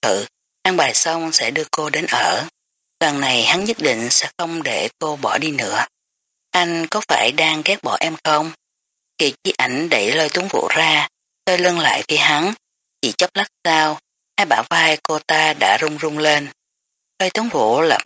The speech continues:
tức thất kinh, hắn vội đi lên trước, tròn tay ôm lấy vai cô, nhìn khuôn mặt đẫm lệ của cô ta, đau lòng nói, "Ảnh, em, chết tiệt,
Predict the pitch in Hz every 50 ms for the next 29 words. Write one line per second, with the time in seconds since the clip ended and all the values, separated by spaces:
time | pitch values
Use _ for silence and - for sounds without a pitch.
0 | 117 117 123 - 190 - _ - - - _ _ - 170 165 160 160 151 151 _
1 | _ _ _ _ _ _ _ _ _ 220 226 240 - 160 131 120 110 120 127 151
2 | 160 170 170 160 151 143 - 165 170 185 220 269 - _ _ _ _ _ _ _
3 | - 151 135 127 - - 170 165 165 165 165 - - - 170 170 165 160 156 156
4 | 180 - - 175 156 - - - 156 156 156 151 151 147 - _ _ _ _ _
5 | _ _ - 165 156 143 135 127 - 196 202 190 165 143 - - 131 139 135 117
6 | 143 170 175 143 101 - - - 98 - _ - 151 151 - - 151 151 151 151
7 | 151 147 - - _ _ - 160 151 151 143 135 117 101 101 107 110 117 135 175
8 | 196 - _ _ _ _ _ _ _ _ _ _ - 123 117 131 165 202 - _
9 | _ _ _ _ _ - 190 190 180 180 180 180 175 175 170 170 _ _ 240 247
10 | - - 131 123 117